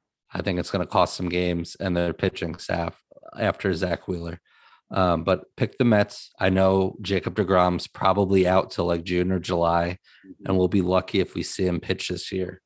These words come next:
Speaker 2: Mm-hmm.
Speaker 1: I'm just hopeful because I think I was telling this to my dad the other day.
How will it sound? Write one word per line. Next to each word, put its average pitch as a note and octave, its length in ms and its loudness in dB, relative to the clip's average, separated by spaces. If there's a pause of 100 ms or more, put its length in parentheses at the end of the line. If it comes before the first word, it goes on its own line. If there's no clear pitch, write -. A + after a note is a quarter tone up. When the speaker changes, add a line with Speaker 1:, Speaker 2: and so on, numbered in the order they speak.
(220)
Speaker 2:
Mm-hmm. F#2+ 200 -10
Speaker 1:
I'm G#2 420 0
just - 280 -6
hopeful G#2 440 -2
because G2 340 -4
I F#2+ 120 2
think G2+ 380 -4 (840)
I B2 40 -2
was A2 140 0
telling C3 280 4
this A2+ 180 -2
to - 60 -10
my F#2 100 -2
dad F#2 300 -2
the F#2 100 0
other F2+ 160 -4
day. F2+ 180 -6